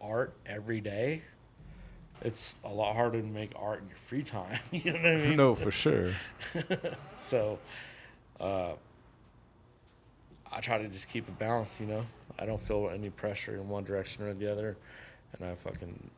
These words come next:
Speaker 1: uh, just try to hold down my shit.
Speaker 2: No, well, you do a good job at it, man. You're a fucking dope tattoo artist and a fucking dope graffiti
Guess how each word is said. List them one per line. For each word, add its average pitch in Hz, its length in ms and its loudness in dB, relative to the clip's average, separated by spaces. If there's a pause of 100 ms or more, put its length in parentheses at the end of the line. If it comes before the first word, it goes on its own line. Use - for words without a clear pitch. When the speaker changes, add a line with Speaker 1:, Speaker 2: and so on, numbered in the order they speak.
(100)
Speaker 1:
uh, 55 240 -8 (320)
just - 140 -12
try 101 140 -8
to 98 80 -8
hold 98 180 -4
down 98 160 -6
my 92 100 -6
shit. - 300 -8 (720)
Speaker 2:
No, 95 180 6
well, 95 80 6
you 98 140 6
do 104 180 6
a 101 40 4
good 98 200 6
job 101 300 6
at 98 120 8
it, 90 80 6
man. 90 220 6
You're 92 200 6
a 85 40 2
fucking 82 380 4
dope 90 260 4
tattoo 92 480 4
artist 92 340 4
and 82 80 2
a 80 40 -2
fucking 85 380 -2
dope 82 280 4
graffiti 85 600 2